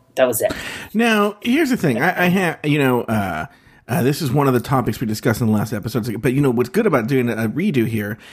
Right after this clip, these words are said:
Speaker 2: is I actually have a question. And I don't think we ever told this story on the show, but I have to say I'm very proud of you.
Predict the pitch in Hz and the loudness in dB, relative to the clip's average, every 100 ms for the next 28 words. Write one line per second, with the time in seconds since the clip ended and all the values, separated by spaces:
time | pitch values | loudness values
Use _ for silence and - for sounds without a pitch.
0 | - - 151 143 131 127 - 160 165 151 | -16 -2 0 4 2 0 0 0 0 -2
1 | - 147 127 123 117 113 131 - - 254 | 0 0 2 2 2 0 -4 -6 -2 -2
2 | - - 98 - _ _ _ _ - - | -2 -6 -12 -16 _ _ _ _ -20 -20
3 | - 185 214 240 359 330 240 226 190 170 | -4 -2 2 2 0 -2 0 2 2 0
4 | - 196 202 185 160 - 156 139 117 - | -2 0 0 2 0 0 2 2 2 0
5 | 214 147 147 202 214 156 170 135 127 135 | 0 0 0 0 -2 -2 -2 0 2 2
6 | 214 156 139 190 254 139 110 90 139 | 2 0 -2 0 2 2 0 -2 -4